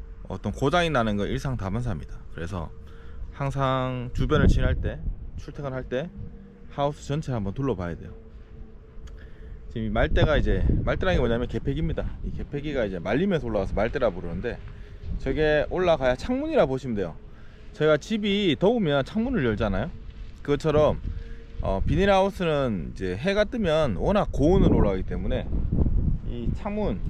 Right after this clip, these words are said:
이제 공기가, 바깥 공기가, 찬 공기가 들어오고 뜨거운 공기가 나갈 수 있도록 창문을 열어줘야 되는데, 뜨거운 공기가 나가는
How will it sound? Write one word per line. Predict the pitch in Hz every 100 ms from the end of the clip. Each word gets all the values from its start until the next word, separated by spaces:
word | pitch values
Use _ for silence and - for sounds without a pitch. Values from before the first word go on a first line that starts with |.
| -
이제 | 104 95 87 73 - - - - - - -
공기가, | 175 220 214 160
바깥 | 135 120 196
공기가, | 226 180
찬 | - - 254
공기가 | 247 226
들어오고 | 160 139 - 196 262 -
뜨거운 | 247 233
공기가 | 196
나갈 | 131 110 151
수 | 156
있도록 | - 147
창문을 | - 196 208 180
열어줘야 | 143 151 127
되는데, | 98 90 98 117 - - - - - -
뜨거운 | 220 226 247 240 196
공기가 | 196 151 156
나가는 | 117 107 123 147